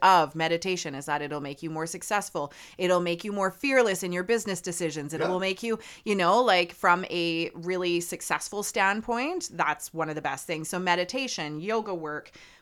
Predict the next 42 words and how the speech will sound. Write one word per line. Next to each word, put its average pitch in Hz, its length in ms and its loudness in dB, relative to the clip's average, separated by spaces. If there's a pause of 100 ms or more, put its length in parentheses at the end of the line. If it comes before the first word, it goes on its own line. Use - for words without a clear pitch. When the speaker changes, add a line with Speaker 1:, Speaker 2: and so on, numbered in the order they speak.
Speaker 1:
breath 190 500 2
work, 151 480 -2
all 185 260 6
of 185 200 -2
those 190 380 2
types - 440 -4
of 175 160 -2
very 170 420 0
intentional, 170 1120 -4
um, 151 260 -2
activities 165 840 -2 (260)
are 196 220 8
ways 180 340 2
that - 140 -4
you 196 160 -8
can 190 160 -8
identify 180 800 2
fear 160 280 -4
in 156 80 -4
the 156 80 -4
body, 147 400 -2
notice 190 440 -2
fear 185 160 -4
in 160 60 -2
the 160 60 -6
body. 151 220 -2
Sometimes 247 500 -4
you're 175 120 0
actually 165 500 -2 (440)
doing 226 440 0
the 175 80 0
work 170 580 2
and 165 160 0
not 175 260 2
realizing 170 560 2
what 160 140 -4
that 147 160 -2
is. 190 160 -2
So 185 120 -2
f-, 165 140 -8
today, 185 480 0
um, 156 500 -2